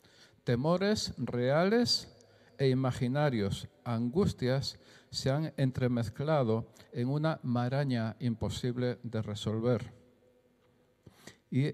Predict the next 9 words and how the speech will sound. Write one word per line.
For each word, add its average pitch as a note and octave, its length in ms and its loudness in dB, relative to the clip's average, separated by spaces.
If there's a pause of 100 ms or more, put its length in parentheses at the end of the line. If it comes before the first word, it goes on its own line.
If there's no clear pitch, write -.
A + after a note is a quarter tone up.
(100)
es G3+ 320 0
en D3+ 160 -2
ese F3+ 260 0
sentido C3+ 680 0 (1120)
que C3+ 140 -2
parte F#3 480 -2
de F#3+ 100 -4
la F3 220 -2
población, C#3 960 0